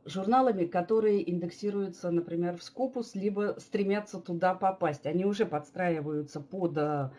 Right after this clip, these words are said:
в ваковских журналах часто такое встречается, да? Они подстраиваются под те требования, которые предъявляются, м, базами цитирования к этим журналам, да, готовятся заранее. А, где,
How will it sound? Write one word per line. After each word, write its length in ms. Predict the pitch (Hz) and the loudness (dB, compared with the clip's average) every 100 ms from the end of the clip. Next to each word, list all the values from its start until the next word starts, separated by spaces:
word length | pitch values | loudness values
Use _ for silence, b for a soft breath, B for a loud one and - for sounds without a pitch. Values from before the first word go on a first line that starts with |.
| B | B
в 60 | - | 0
ваковских 480 | 190 170 - - 170 | 0 0 -6 -4 -2
журналах 420 | 170 160 143 135 | 0 -2 -4 -6
часто 260 | - 135 - | -8 -10 -10
такое 240 | 147 139 139 | -14 -10 -12
встречается, 640 | - 139 - 131 - 185 | -10 -14 -12 -14 -14 -14
да? 100 | 202 B B B | -14 B B B
Они 220 | 175 214 | 0 2
подстраиваются 580 | 247 185 - 226 208 - | 2 0 0 2 0 -2
под 200 | 202 196 | -4 -4
те 140 | 208 196 | -2 -4
требования, 500 | - 269 254 180 160 | 0 0 2 0 0
которые 340 | 147 214 214 | -2 -4 -6
предъявляются, 800 | - 147 160 175 190 185 - 170 | -6 -8 -4 -2 -2 -6 -6 -4
м, 960 | 165 160 156 143 135 131 127 120 110 | -2 -2 -4 -4 -4 -6 -8 -8 -10
базами 400 | 135 190 160 151 | -2 0 0 -4
цитирования 720 | 143 - 170 294 277 262 240 214 | -6 -12 -2 0 0 0 -4 -6
к 500 | - 170 165 156 - | -8 -8 -6 -8 -8
этим 360 | 180 196 175 - _ _ _ | -10 -4 -4 -6 _ _ _
журналам, 560 | - 185 175 135 117 - | -6 -4 -2 -2 -4 -8
да, 120 | 185 | -8
готовятся 500 | 175 143 175 170 165 | -6 -4 -4 -4 -6
заранее. 440 | 165 180 147 117 - B B B B B B B B B | -2 0 0 -4 -8 B B B B B B B B B
А, 520 | - 170 165 160 147 - _ _ 170 | -4 0 0 2 0 -4 _ _ -4
где, 640 | 175 196 254 262 196 | -2 2 8 10 10